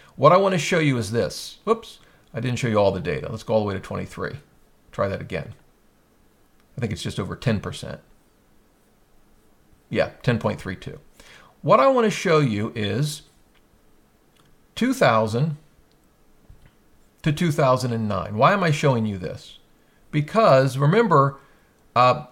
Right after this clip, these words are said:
i-, if we go back to the P E ratio, remember it was really high here, right? Right around two thousand, that was a tech bubble. So I wanna show us investing in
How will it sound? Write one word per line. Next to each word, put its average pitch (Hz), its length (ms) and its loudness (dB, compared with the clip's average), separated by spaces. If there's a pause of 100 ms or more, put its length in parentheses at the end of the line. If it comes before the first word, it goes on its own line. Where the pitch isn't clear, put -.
(100)
i-, 147 220 0
if 147 160 -2
we 139 80 0
go 185 160 0
back 160 300 4
to 143 200 2
the 127 80 -6
P 208 300 -4
E 220 40 -2
ratio, 113 580 -2
remember 247 280 -2
it 302 40 -6
was 254 180 -4
really 214 160 0
high 175 300 6
here, 190 440 -2
right? 151 340 2
Right 151 140 4
around 175 260 2
two 180 120 0
thousand, 165 460 2
that 151 120 4
was 151 80 0
a 151 60 2
tech 196 260 2
bubble. - 320 -2 (460)
So 170 460 4 (120)
I 170 140 6
wanna 240 240 4
show 190 280 0
us 160 200 0
investing 156 800 2
in 113 460 -2